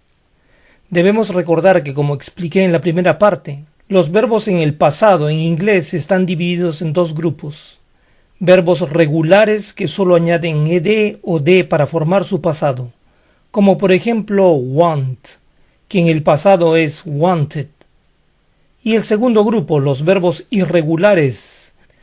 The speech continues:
y son llamados así pues estos forman su pasado de distintas formas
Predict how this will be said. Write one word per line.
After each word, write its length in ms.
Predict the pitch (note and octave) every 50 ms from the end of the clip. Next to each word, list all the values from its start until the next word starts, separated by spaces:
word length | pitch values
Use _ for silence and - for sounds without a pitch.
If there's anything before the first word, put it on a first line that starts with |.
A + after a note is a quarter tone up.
| _ _ _ _ _ _ -
y 80 | G3+
son 200 | - - B3 B3
llamados 420 | G#3 A3+ G#3 G#3 A3 G#3+ G#3+ G3+ G#3+
así 280 | F#3+ D3 - A3+ A#3
pues 280 | F3+ - F#3+ D#3+ - -
estos 360 | F#3 F3 - - F#3+ D3+ -
forman 360 | - G3+ G3+ G3 G3 F#3+ F#3
su 160 | F#3 - F#3 D3
pasado 400 | F3 D#3+ - - F#3+ F3+ F#3+ F3+
de 140 | D#3 D#3
distintas 600 | D3 E3 E3 - - C4+ C#4 C#4 G3+ G#3 E3 -
formas 580 | - F#3+ E3+ D3+ C#3 B2+ A#2+ - - - -